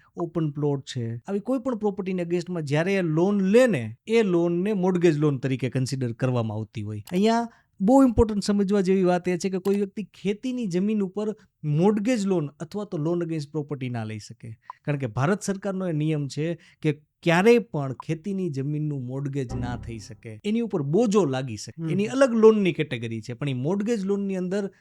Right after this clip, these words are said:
Speaker 1: કન્સિડર ના થાય. બિન ખેતીવાળી કોઈ જમીન છે, ઓપન પ્લોટ છે, ચાહે કોઈ પણ બીજી ટાઈપની પ્રોપર્ટી છે, રેસિડેન્શિયલ, કોમર્શિયલ કે ઇન્ડસ્ટ્રીયલ, એની સામે વ્યક્તિને લોન મળતી હોય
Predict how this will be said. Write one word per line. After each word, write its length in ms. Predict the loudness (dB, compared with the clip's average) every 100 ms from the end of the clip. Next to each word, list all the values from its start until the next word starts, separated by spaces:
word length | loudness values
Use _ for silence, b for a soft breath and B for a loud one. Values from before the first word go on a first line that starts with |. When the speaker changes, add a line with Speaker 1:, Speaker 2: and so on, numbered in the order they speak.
| b
Speaker 1:
કન્સિડર 460 | -6 -4 -2 -2 -2
ના 180 | -4 -8
થાય. 300 | -10 -18 -14 -2
બિન 240 | 2 2
ખેતીવાળી 580 | 2 0 -2 -2 -2 -2
કોઈ 180 | -2 -2
જમીન 320 | 0 -2 -2
છે, 140 | -4 -6
ઓપન 480 | -6 -4 0 0
પ્લોટ 320 | 0 0 -2 -4
છે, 340 | -10 -8 -8
ચાહે 280 | -8 -6 -4
કોઈ 180 | -4 -4
પણ 160 | -2
બીજી 260 | -2 0 0
ટાઈપની 340 | 0 0 0
પ્રોપર્ટી 400 | 0 -2 -2 -4
છે, 120 | -2
રેસિડેન્શિયલ, 520 | -2 -2 -4 -6 -6 -8
કોમર્શિયલ 420 | -6 -6 -6 -4
કે 100 | -2
ઇન્ડસ્ટ્રીયલ, 420 | -2 -2 -4 -6
એની 220 | -4 -2 -2
સામે 300 | -4 -2 0
વ્યક્તિને 420 | 0 0 -2 0
લોન 240 | 0 0
મળતી 280 | -2 -6 -6
હોય 200 | -6